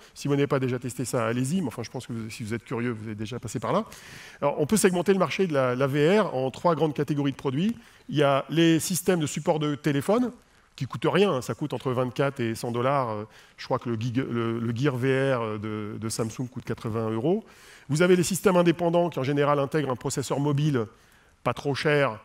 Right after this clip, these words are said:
et qui sont souvent adaptés à des applications, euh, audiovisuelles, donc pour regarder un film de manière isolée. Et puis, vous avez les fameux Oculus Rift et H T C Vive, qui sont chers. Ils valent six cents, sept cents euros, huit cents euros, et, euh, ils sont connectés à un P C qui lui-même vaut cher.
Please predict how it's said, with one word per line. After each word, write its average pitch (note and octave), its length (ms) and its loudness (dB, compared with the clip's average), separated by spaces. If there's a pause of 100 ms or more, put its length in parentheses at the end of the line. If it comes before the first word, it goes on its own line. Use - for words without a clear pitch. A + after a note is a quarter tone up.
(300)
et B2+ 60 -2
qui C#3 140 -8
sont C#3+ 140 -6
souvent D3 260 -2
adaptés C#3 380 0
à D3 40 0
des A#2+ 180 -2
applications, C3+ 720 -6
euh, A2+ 340 -4
audiovisuelles, C3 720 0
donc A#2+ 120 -10
pour B2+ 120 -4
regarder B2 220 0
un A#2+ 100 -2
film A#2 520 -6
de G#2+ 60 -8
manière G#2+ 260 -6
isolée. A2+ 320 -6 (560)
Et A2+ 40 -8
puis, D#3+ 80 0
vous D3+ 120 2
avez D3+ 160 6
les C#3+ 100 2
fameux C#3+ 420 0
Oculus C3 400 0 (100)
Rift D3 260 -4
et A#2 60 -2
H A#2 100 -4
T B2 120 -6
C A#2 140 -6
Vive, D3+ 280 0 (260)
qui C3+ 100 -10
sont B2 160 -6
chers. G#3 380 4 (400)
Ils B2 100 -6
valent B2 340 0
six A2+ 160 -12
cents, C#3 200 -4
sept A#2+ 180 -8
cents A2+ 160 -6
euros, C3+ 400 0
huit A2+ 120 -6
cents A2 180 -4
euros, C3 280 0 (360)
et, D#3 200 4
euh, B2+ 160 2
ils A#2+ 60 -2
sont C3+ 120 -6
connectés A#2+ 280 -2
à C3+ 40 2
un B2 60 0
P A#2 120 -4
C E3 180 0
qui C3+ 120 -6
lui-même C#3+ 180 2
vaut C3+ 120 -2
cher. G#2+ 260 -6